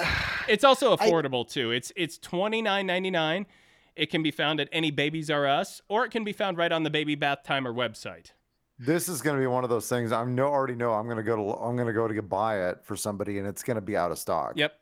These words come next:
Speaker 3: People
Speaker 2: Yep.
Speaker 3: are gonna be running into this. That is exciting.
Speaker 1: Uh,
Speaker 3: I love it when
Speaker 1: something
Speaker 3: technology comes together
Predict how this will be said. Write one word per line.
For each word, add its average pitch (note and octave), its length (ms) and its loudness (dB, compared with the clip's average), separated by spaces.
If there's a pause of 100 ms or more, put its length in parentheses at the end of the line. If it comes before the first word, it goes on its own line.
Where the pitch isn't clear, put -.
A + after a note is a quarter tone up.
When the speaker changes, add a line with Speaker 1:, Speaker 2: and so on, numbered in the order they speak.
(260)
Speaker 3:
People C3+ 300 -2
Speaker 2:
Yep. A#2+ 80 0
Speaker 3:
are - 20 -4
gonna A2+ 160 -2
be G#2 120 -2
running F#2+ 360 -4
into F#2 160 -6
this. F2 480 -6
That B2 240 2
is A#2 220 -4
exciting. F#2+ 580 -4 (180)
Speaker 1:
Uh, D#3 240 -4
Speaker 3:
I C#3 100 2
love A#3 200 2
it C4+ 80 0
when B3 200 0
Speaker 1:
something F#3 40 -8
Speaker 3:
technology D#3+ 840 0
comes C3 340 -4
together A2+ 580 0